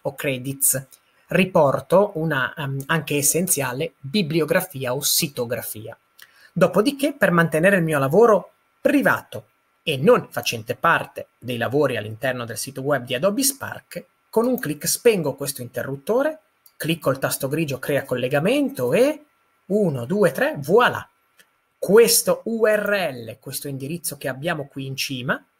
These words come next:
e posso copiarlo, è l'indirizzo che io vado a inserire in Classroom, me lo annoto in un documento di testo, lo tengo come rubrica dei miei indirizzi web, insomma, mi consente e consente a chiunque lo abbia di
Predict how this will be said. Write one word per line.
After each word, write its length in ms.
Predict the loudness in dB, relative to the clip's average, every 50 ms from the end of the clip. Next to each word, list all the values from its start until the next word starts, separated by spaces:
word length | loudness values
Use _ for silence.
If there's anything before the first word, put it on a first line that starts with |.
| _
e 100 | _ -20
posso 360 | -6 -4 -4 -4 -4 -6 -8 -10
copiarlo, 600 | -12 -14 -10 -10 -10 -10 -10 -10 -10 -10 -10 -10 _ _ _ _ _ _ _ _ _ _
è 140 | 2 2 2
l'indirizzo 760 | 2 0 -2 -2 -2 -2 -2 -2 0 -2 -2 -2 -2 -8 -14 _ _
che 120 | _ 2 4
io 240 | 4 4 2 4 6
vado 340 | 6 6 6 6 6 6
a 180 | 4 4 2 -4 _ _ _ _ _ _ _ _ _ _ -12 -10 -8
inserire 440 | -6 -6 -6 -6 -6 -6 -6 -6 -6
in 100 | -6 -6
Classroom, 760 | -4 -2 0 0 0 -2 -4 -4 -4 -6 -4 -6 -6 -8 -10 _ -20 -20 -20 -20 -20 _ _
me 160 | 0 2 4
lo 100 | 4 4
annoto 280 | 4 4 2 2 2 0
in 80 | 0
un 80 | 0 0
documento 520 | -2 -2 0 0 2 2 2 2 0 -2
di 180 | -2 -2 0 2
testo, 360 | 4 4 4 2 2 0 2
lo 140 | 0 2 0
tengo 320 | 0 0 0 0 0 -2
come 300 | -2 -2 -2 -2 0 -2
rubrica 480 | -2 -4 -2 -2 -2 -2 0 0 0 0
dei 100 | 0 0
miei 120 | 0 -2 0
indirizzi 400 | 0 0 -2 0 0 2 2 4
web, 280 | 4 4 4 2 0 -8 -20 -20 -16 0
insomma, 580 | 4 4 6 6 6 6 4 4 2 -2 -6 -8 -6 2
mi 140 | 4 4 4
consente 840 | 6 6 4 4 4 2 0 0 0 0 -2 -2 -2 -2 -2 -2 -8 _ _ _ _
e 120 | -14 -10
consente 500 | -6 -6 -4 -2 0 0 -2 0 0 -2
a 60 | -4 -2
chiunque 360 | -2 -2 -2 -2 -2 -2 -2
lo 160 | 0 2 2
abbia 380 | 2 0 0 -2 -4 -4 -6 -6 _ _ _ _ _
di 300 | -2 0 0 0 -2